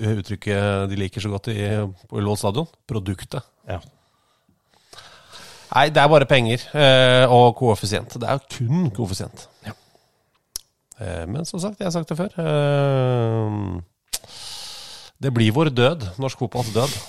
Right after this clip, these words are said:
Speaker 1: at, eh, vi er, eh, mer opptatt, opptatt av å fylle ut disse Excel-arkene, eh, enn å snakke med folk om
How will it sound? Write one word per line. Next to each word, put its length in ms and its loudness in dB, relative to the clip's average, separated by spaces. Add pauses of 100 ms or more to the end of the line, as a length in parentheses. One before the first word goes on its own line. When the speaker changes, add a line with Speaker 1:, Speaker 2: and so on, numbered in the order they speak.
(140)
Speaker 1:
at, 200 -2
eh, 360 8
vi 180 4
er, 380 6
eh, 260 4
mer 420 2
opptatt, 680 -4
opptatt 400 -6
av 160 -4
å 60 -8
fylle 300 -4
ut 160 -10
disse 200 -4
Excel-arkene, 680 -4 (120)
eh, 240 2 (120)
enn 260 2
å 220 -4 (1400)
snakke 320 -10
med 80 -12
folk 460 -16
om 240 -6